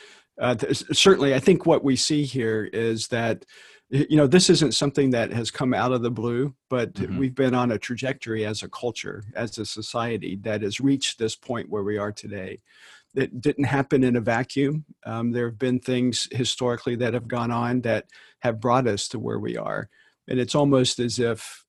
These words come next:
Speaker 1: uh, it, yeah, Nate, you describe it as hot. I-, it's almost as if we've reached a boiling point now
Speaker 2: Mm-hmm.
Speaker 1: where, uh, things are beginning to spill out.
Speaker 2: Mm-hmm.
Speaker 1: And, and it could, uh,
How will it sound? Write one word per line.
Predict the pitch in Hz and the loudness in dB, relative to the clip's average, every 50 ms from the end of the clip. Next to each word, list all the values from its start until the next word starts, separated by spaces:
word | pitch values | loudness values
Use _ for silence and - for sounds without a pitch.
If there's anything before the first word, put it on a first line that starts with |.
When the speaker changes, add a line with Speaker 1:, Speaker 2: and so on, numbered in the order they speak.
| _ | _
Speaker 1:
uh, | - 113 | -6 -6
it, | - - - 123 - - _ _ _ _ _ _ _ _ - - - 98 | -4 -4 -6 -6 -8 -8 _ _ _ _ _ _ _ _ -20 -20 -18 -10
yeah, | 90 110 117 110 | -4 -2 -2 0
Nate, | 110 113 123 120 101 92 | 2 2 0 0 0 -2
you | 123 | 0
describe | 110 123 123 - - 127 120 117 117 | 0 0 0 0 2 2 2 2 0
it | 98 | -2
as | 101 90 - | -2 -2 -4
hot. | - - 131 127 110 98 104 - - - - - | -4 -2 0 0 0 0 -2 -6 -10 -12 -6 -4
I-, | |
it's | 117 113 90 80 107 127 - 147 | -4 -2 -2 -2 -2 0 2 2
almost | 147 147 143 131 - - | 4 4 4 2 0 -2
as | 120 - | -2 -2
if | - 120 113 - | -2 -2 -2 -2
we've | 120 117 107 - | -4 -4 -2 0
reached | 127 131 123 - - | 0 0 0 0 -2
a | 123 | -2
boiling | 123 110 107 123 123 117 113 117 107 107 104 | -4 -4 -2 -4 -2 -2 -2 -4 -6 -6 -8
point | - - 95 95 107 98 87 - - - - - | -10 -10 -10 -8 -8 -8 -10 -12 -16 -20 -14 -10
now | - 107 98 90 82 80 - | -8 -6 -4 -4 -4 -4 -6
Speaker 2:
Mm-hmm. | 117 - _ _ - - - _ _ _ _ _ _ - 123 | -8 -10 _ _ -20 -20 -20 _ _ _ _ _ _ -4 -2
Speaker 1:
where, | 123 123 123 120 117 117 117 117 113 113 - | 0 0 0 0 0 0 -2 -2 -4 -4 -4
uh, | 107 131 123 - | -4 -4 -2 0
things | - 131 123 123 117 131 | 0 2 2 2 2 0
are | 120 | 0
beginning | 113 131 127 131 127 127 123 120 107 | -2 -2 0 0 0 0 0 0 -2
to | 107 107 | -2 -4
spill | - - - - 117 110 107 101 | -6 -6 -6 -4 -4 -4 -2 -2
out. | 101 95 82 - - - - - - - _ - | -2 -2 -2 -4 -6 -8 -12 -18 -18 -16 _ -6
Speaker 2:
Mm-hmm. | 110 117 113 107 | -4 -2 -2 -2
Speaker 1:
And, | 104 101 110 110 110 - - - - - - - _ _ _ _ _ - | -2 -2 -4 -4 -6 -8 -16 -20 -20 -20 -20 -20 _ _ _ _ _ -2
and | 135 143 135 131 135 131 | 2 4 4 4 4 4
it | 131 104 - | 2 0 4
could, | - 208 202 156 131 127 123 123 123 - - | 6 6 8 8 6 4 2 -2 -4 -4 -4
uh, | 127 120 | -4 -4